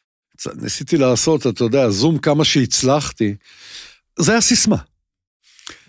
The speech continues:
אתה מבין? זה פשוט מדהים, ו-, ו-, והאיש הזה הוא איש סייבר. ואתה יודע, אתה אומר, "טוב",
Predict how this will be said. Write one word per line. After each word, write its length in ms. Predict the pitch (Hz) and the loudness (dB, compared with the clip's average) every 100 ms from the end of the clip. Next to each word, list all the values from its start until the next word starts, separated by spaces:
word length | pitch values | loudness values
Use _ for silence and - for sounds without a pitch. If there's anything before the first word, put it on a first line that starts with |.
| _ _ | _ _
אתה 120 | - | -4
מבין? 240 | 135 185 143 - - 127 117 - | 0 0 0 -4 -6 -4 -4 0
זה 160 | 113 | 0
פשוט 380 | 135 117 147 127 | 2 2 2 2
מדהים, 340 | 127 120 185 104 | 2 2 2 0
ו-, 40 | - 107 | -4 -4
ו-, 280 | 113 - 107 | -4 -4 -2
והאיש 340 | 120 131 131 | 2 2 2
הזה 280 | 143 120 147 | 2 2 2
הוא 240 | 147 113 | 2 2
איש 200 | 123 127 | 2 2
סייבר. 440 | - 160 170 117 87 - _ _ _ _ _ _ _ _ | 2 2 2 0 -4 -8 _ _ _ _ _ _ _ _
ואתה 360 | - 85 80 107 | -8 -8 -6 -4
יודע, 200 | 127 101 | -2 -2
אתה 140 | - | -2
אומר, 280 | 113 143 151 | -2 0 -2
"טוב", 340 | 113 143 101 | 0 -2 -2